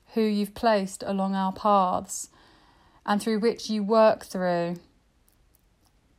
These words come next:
Lord, we're grateful for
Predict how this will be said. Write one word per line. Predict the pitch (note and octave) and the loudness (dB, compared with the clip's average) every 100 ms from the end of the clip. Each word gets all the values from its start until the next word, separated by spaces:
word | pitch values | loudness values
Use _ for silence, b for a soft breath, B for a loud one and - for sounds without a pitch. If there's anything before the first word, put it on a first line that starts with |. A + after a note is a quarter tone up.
| _ _ _ _ _ _ _ _ - - _ _ _ _ _ _ _ _ _ _ _ _ _ _ _ _ _ _ _ - | _ _ _ _ _ _ _ _ -12 -12 _ _ _ _ _ _ _ _ _ _ _ _ _ _ _ _ _ _ _ -4
Lord, | G#3+ G#3 A3 | -2 0 -2
we're | |
grateful | A3 A3 A3 A3+ - F#3+ F3+ F#3 | -2 2 2 0 -4 -4 -4 -4
for | - F#3+ F#3 F#3 | -2 0 2 0